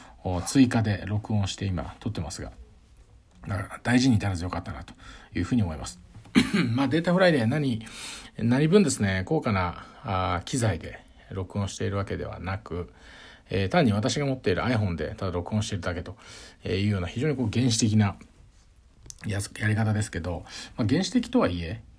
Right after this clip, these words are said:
あの、やっぱテクノロジーが発達しましたね。このiPhoneで、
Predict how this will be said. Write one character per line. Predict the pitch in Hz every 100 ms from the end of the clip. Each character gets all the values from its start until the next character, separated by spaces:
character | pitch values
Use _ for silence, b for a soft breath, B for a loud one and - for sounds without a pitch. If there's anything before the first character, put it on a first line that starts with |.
| - -
あ | 95
の、 | 92 90 90 - - -
や | 120
っ |
ぱ | 120
テ | 110
ク | 156
ノ | 196
ロ |
ジ | 156 104
ー |
が | 80 - B B B B
発 | - 101
達 | - 110 - 107 107
し | - -
ま | 127
し | -
た | 80
ね。 | 82
こ | 90
の | 87
iPhone | 117 139 - 85
で、 | 80 71